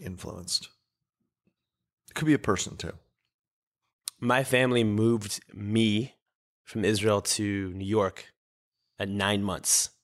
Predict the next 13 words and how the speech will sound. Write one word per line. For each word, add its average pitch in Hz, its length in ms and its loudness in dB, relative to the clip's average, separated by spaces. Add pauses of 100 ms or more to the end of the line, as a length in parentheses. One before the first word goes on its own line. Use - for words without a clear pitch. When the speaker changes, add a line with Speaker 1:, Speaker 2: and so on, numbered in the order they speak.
(720)
Speaker 2:
Um, 58 760 -16 (600)
and 101 520 -2
w-, 104 280 -10
some - 260 0
of 117 40 0
my 113 220 2
earliest 107 440 2
memories 98 680 -6 (880)
were 101 580 0
of 92 340 -6
Saturday 98 560 0
morning 92 240 -4
cartoons. - 460 -10